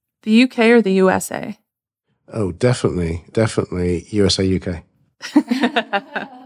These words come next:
Speaker 2: Uh, in that order. Look, I'm very proud to be an American citizen. I'm still very proud of where I came up in the U K and also incredibly proud of India, where I was born. So I consider myself a citizen of all three great countries.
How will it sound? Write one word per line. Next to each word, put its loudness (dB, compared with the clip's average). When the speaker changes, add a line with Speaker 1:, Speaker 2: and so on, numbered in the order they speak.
Speaker 2:
Uh, 0
in 6
that 6
order. 6
Look, 2
I'm 2
very 4
proud -2
to -10
be 0
an 0
American 0
citizen. -4
I'm -2
still 0
very 2
proud -2
of -4
where 2
I 0
came 0
up 0
in 0
the 6
U -2
K -4
and 0
also 2
incredibly 2
proud -2
of 2
India, 4
where 4
I 2
was 0
born. 2
So -2
I 4
consider 4
myself 2
a 0
citizen 2
of 4
all 6
three 2
great 0
countries. -2